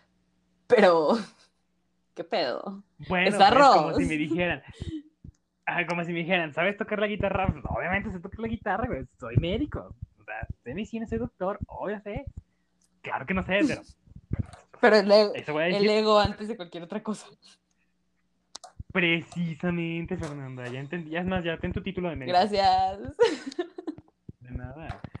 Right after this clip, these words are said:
Speaker 2: O sea, es, es, es como lo, lo necesario. O sea, en tu lista de materiales viene el ego, así como en primer lugar.
Speaker 1: Iu. <laughs> O sea,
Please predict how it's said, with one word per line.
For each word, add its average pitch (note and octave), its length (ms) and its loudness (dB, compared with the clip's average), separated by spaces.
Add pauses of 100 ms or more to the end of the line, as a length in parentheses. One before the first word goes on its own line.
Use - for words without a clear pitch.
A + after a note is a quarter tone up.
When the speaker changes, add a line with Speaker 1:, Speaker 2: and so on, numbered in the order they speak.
(560)
Speaker 2:
O C#3+ 160 -8
sea, C3+ 220 -8 (440)
es, D3 160 -12
es, E3 300 -6
es D#3 100 -14
como D3 460 -4 (240)
lo, D3 260 -12 (120)
lo D3+ 200 -6
necesario. C#3 680 -8 (360)
O D#3+ 120 -4
sea, D#3+ 160 -2
en D#3+ 100 -4
tu E3+ 80 -4
lista E3+ 260 -2
de G3 80 2
materiales D3 560 -4
viene C#3+ 400 -10
el B2 140 -8
ego, B2+ 360 -12
así C#3 220 -18
como C3+ 240 -12
en A#2+ 120 -16
primer A#2+ 280 -16
lugar. B2 160 -20 (2000)
Speaker 1:
Iu. F3+ 460 2
<laughs> C#4+ 60 4 (4000)
O D4 140 8
sea, D4+ 380 6